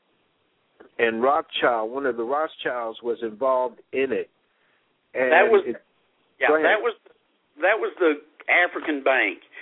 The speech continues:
Speaker 2: And Gaddafi put forward the, the proposal to cause a gold-backed dinar for the continent of Africa. It had nothing to do with the Rothschilds. This was, this was gonna be a purely African deal. And a gold-backed international currency would have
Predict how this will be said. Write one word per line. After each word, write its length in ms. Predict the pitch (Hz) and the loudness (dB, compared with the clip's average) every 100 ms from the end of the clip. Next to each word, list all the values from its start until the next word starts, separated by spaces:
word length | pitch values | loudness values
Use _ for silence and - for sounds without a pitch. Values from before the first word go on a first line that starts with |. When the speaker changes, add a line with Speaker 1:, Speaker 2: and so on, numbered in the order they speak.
| - - - - - | -18 -18 -18 -8 0
Speaker 2:
And 300 | 147 143 - 143 | 0 0 -6 -2
Gaddafi 560 | 135 143 180 220 220 185 | 0 2 2 0 -4 -2
put 160 | 214 - - | -2 -2 -4
forward 380 | 170 165 156 | 0 2 2
the, 240 | 135 127 120 135 | 2 0 0 -2
the 80 | 127 | -2
proposal 640 | 135 - 170 185 180 185 175 | -4 -2 2 2 2 -2 -4
to 140 | 147 - | -8 -6
cause 480 | 156 156 156 156 143 117 | 0 2 2 2 0 -2
a 160 | 120 - | -2 2
gold-backed 880 | 139 160 170 165 123 131 139 135 | 4 4 2 0 0 2 2 0
dinar 560 | 131 135 147 139 123 120 - - - _ | -2 0 2 4 2 0 -4 -20 -20 _
for 40 | 143 | -2
the 120 | - | 0
continent 380 | 156 156 135 123 | 0 0 0 0
of 80 | 123 | 2
Africa. 400 | 151 160 - 196 | 2 0 -6 -10
It 80 | - | -2
had 240 | 175 208 | -2 0
nothing 240 | 233 220 | 0 0
to 80 | 202 | 0
do 80 | 226 196 | 2 2
with 40 | 135 | 2
the 40 | |
Rothschilds. 640 | 147 151 - 139 107 98 104 | 2 0 0 0 0 0 -2
This 160 | 165 196 | -4 -2
was, 240 | 196 165 - | -4 -4 -6
this 160 | 165 202 196 | -2 -2 0
was 160 | 160 147 | -4 -2
gonna 160 | 147 135 | -2 -2
be 320 | 147 160 160 120 | -2 -2 0 -2
a 160 | 123 123 | -2 -4
purely 400 | 185 185 185 175 | -2 0 0 0
African 640 | 139 151 151 139 139 139 - | 2 0 -2 -10 -12 -10 -2
deal. 400 | 147 127 95 92 - - - - - - - | 0 2 0 -4 -16 -20 -18 -18 -18 -16 -4
And 240 | 143 143 - | -2 -2 -2
a 80 | 151 | -2
gold-backed 1200 | 151 220 233 240 226 208 - 175 180 175 - - | 2 2 4 2 0 -6 -4 -2 0 -2 -6 -6
international 640 | 175 180 170 170 160 147 | -2 0 2 0 -2 -8
currency 460 | 131 165 156 147 160 | -8 -4 -2 -2 -8
would 180 | 151 139 | -2 -2
have 140 | 127 | -2